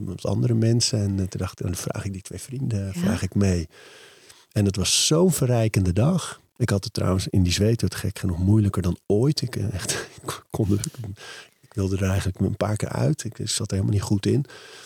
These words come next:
Speaker 1: Maar de dag zelf, gewoon eromheen, lekker praten met die jongens. We reden er samen naartoe en ook samen terug.
Speaker 2: Ja.
Speaker 1: En, eh, het was heel, eh, heel fijn. En ik merkte ook meteen een soort lichtheid daarna. Gewoon veel gelachen,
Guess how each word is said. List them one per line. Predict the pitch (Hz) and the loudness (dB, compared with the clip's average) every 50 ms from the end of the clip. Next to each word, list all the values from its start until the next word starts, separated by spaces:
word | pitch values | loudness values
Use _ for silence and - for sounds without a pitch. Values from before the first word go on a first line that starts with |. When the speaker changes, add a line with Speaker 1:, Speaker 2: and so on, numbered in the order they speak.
| - | -6
Speaker 1:
Maar | - 98 92 | -2 0 2
de | 95 92 | 2 2
dag | 98 113 113 98 - | 2 0 0 0 0
zelf, | - - 147 147 123 98 95 113 135 - - - - - | 0 0 2 2 2 2 2 2 0 -2 -4 -8 -8 -4
gewoon | - 101 101 98 | 0 0 0 0
eromheen, | 101 107 101 98 92 90 101 107 107 107 107 107 104 | 0 0 2 2 2 4 4 4 4 4 2 2 0
lekker | - - - - | -2 -4 -6 -6
praten | - - - 90 107 107 98 - 107 | -4 -2 -2 0 0 -2 -2 0 -2
met | 101 95 | -2 -2
die | - 101 | -2 -2
jongens. | 95 101 104 110 104 95 | 0 0 0 0 0 0
We | 95 87 | 0 0
reden | 92 87 90 87 95 | 0 0 0 0 0
er | 90 98 | -2 -2
samen | - - 107 101 104 104 107 | -2 0 0 2 2 2 2
naartoe | 104 101 - _ - 127 123 120 113 107 | 0 0 -2 _ 0 0 0 0 0 -2
en | 98 92 | -4 -6
ook | 92 - | -6 -8
samen | - - 104 98 92 95 92 - | -10 -8 -6 -6 -6 -6 -8 -4
terug. | - 113 117 120 113 - - - | 0 2 2 2 2 0 0 2
Speaker 2:
Ja. | 170 156 160 180 190 190 - - - - - _ _ _ _ _ | 2 2 2 2 0 -2 -4 -8 -18 -20 -20 _ _ _ _ _
Speaker 1:
En, | - 98 92 92 90 | -2 0 2 2 4
eh, | 90 87 85 | 2 2 2
het | 85 85 | 0 0
was | 90 98 - - | -2 -2 -4 -2
heel, | 95 107 156 202 147 127 123 117 | -2 -2 0 0 0 2 2 2
eh, | 107 101 98 95 95 95 95 - - | 2 0 0 0 -2 -2 -4 -6 -2
heel | 110 120 147 147 | 0 2 2 2
fijn. | - - - 120 127 117 98 85 82 - | 2 2 0 0 2 0 0 -2 -4 -4
En | - 107 | -2 -2
ik | 104 | 0
merkte | 101 110 123 131 120 - - | 2 2 2 2 0 0 -2
ook | - 107 | 2 2
meteen | 107 101 - _ - - 151 180 180 | 2 2 2 _ 0 2 4 4 4
een | 160 123 | 2 2
soort | - - 101 90 | 2 2 2 2
lichtheid | 92 92 98 101 120 143 139 - - - 127 131 147 156 156 - - - | 2 2 4 4 4 4 2 0 -2 -2 -2 0 0 -2 -2 -4 -6 -4
daarna. | 123 120 120 117 120 120 139 156 151 131 | -2 0 0 0 0 0 -2 -2 -2 -4
Gewoon | - - - - 117 117 120 117 - - - _ _ - - - _ _ _ _ | -4 -6 -4 -4 -2 -2 -4 -4 -8 -12 -18 _ _ -20 -20 -20 _ _ _ _
veel | - - - - 101 | -10 -6 -4 -4 0
gelachen, | - 90 92 92 110 117 117 - - 123 117 113 110 104 | 0 0 0 2 2 0 0 0 0 0 0 0 -2 -4